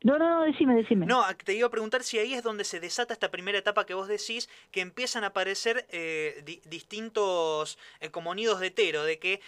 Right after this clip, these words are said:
Speaker 2: eh, no, pero acá hay una pista, pero en realidad no había nada, y des-, y después se descubre que
Speaker 1: Mm.
Speaker 2: en realidad hay como una suerte de,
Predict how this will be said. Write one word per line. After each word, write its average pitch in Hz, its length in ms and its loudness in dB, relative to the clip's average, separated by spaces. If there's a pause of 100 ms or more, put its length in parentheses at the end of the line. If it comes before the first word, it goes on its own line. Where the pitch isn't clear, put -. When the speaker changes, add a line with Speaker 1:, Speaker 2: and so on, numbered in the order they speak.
(160)
Speaker 2:
eh, 151 760 -4
no, 233 200 0
pero 208 140 2
acá 208 140 -2
hay 226 80 -2
una 208 140 -2
pista, 226 580 0
pero 156 160 -4
en 147 60 -10
realidad 160 400 -2
no 156 120 -6
había 180 240 -4
nada, 226 500 0
y 170 160 -8
des-, 160 200 -6
y 165 140 -8
después 170 280 -8
se 196 100 -4
descubre 180 360 -6
que 180 200 -6 (120)
Speaker 1:
Mm. 226 120 0
Speaker 2:
en 156 120 -10
realidad 160 460 -2
hay 165 220 -4
como 151 260 -10
una 156 200 -10
suerte 165 480 -4
de, 165 300 0